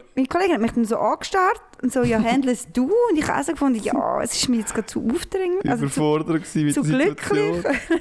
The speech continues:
Speaker 1: <laughs> Und dann, es ist me-, sie haben mega viel, ähm, so einzelstehende Gebäude gebaut, wo so Apartments drin sind. Und unten rein sind alle Tiefgaragenplätze miteinander verbunden.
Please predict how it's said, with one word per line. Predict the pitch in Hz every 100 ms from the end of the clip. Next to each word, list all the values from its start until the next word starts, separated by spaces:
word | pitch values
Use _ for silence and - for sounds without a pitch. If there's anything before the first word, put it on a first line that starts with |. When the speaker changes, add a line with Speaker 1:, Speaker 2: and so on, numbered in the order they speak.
| - - -
Speaker 1:
<laughs> | - - 320 - - 233 254
Und | 262
dann, | 330 403 480 523 - - - - - - -
es | 226
ist | 214
me-, | 233 226 285 -
sie | 226
haben | 208
mega | 226 311
viel, | 330 285 302 311
ähm, | - 226 220
so | 214 202 196 196 - - - -
einzelstehende | 233 285 269 - 233 202 196 196 - - - - -
Gebäude | - - 208 277 302
gebaut, | - 233 220
wo | 202
so | 196
Apartments | 190 - 208 220 -
drin | 214 214
sind. | 185 170 165 - - - - -
Und | 220
unten | - 302 320 269
rein | 330 330 359 -
sind | - 233 233 - -
alle | - 262 285 294 294 302 - -
Tiefgaragenplätze | 277 285 269 247 247 - 220 233 -
miteinander | 226 214 208 190
verbunden. | 180 175 214 196 113 190